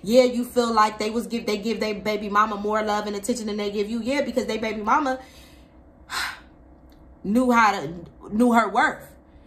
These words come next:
You get what I'm trying to say? You gotta know your worth. Once you know your worth, then a person gonna come in and treat you as such.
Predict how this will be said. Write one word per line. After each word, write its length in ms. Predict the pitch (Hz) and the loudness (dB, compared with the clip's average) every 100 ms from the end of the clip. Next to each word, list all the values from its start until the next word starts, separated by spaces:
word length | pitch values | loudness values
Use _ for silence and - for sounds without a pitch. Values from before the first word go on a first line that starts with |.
| - | -16
You 100 | - | -4
get 100 | 196 | 0
what 80 | 233 | 0
I'm 60 | 240 | 0
trying 160 | 262 | -2
to 40 | 247 | 0
say? 120 | 262 | 0
You 140 | 240 | 4
gotta 220 | 254 233 220 | 4 2 0
know 120 | 214 | -4
your 200 | 214 190 | -2 2
worth. 460 | 220 330 285 - - - - | 4 4 0 -10 -18 -14 -4
Once 200 | 208 262 | -2 0
you 80 | |
know 120 | 254 240 | 0 2
your 220 | 233 208 | 0 2
worth, 200 | 262 254 | 0 0
then 120 | 233 | -4
a 40 | |
person 260 | 196 254 247 | 0 0 0
gonna 140 | 220 | -2
come 200 | 233 226 | 0 0
in 160 | 262 262 | 0 0
and 120 | 196 | -2
treat 240 | 294 277 262 | -4 -4 -4
you 140 | 202 | -4
as 140 | 190 | -4
such. 420 | - 247 - - | -2 -2 -4 -14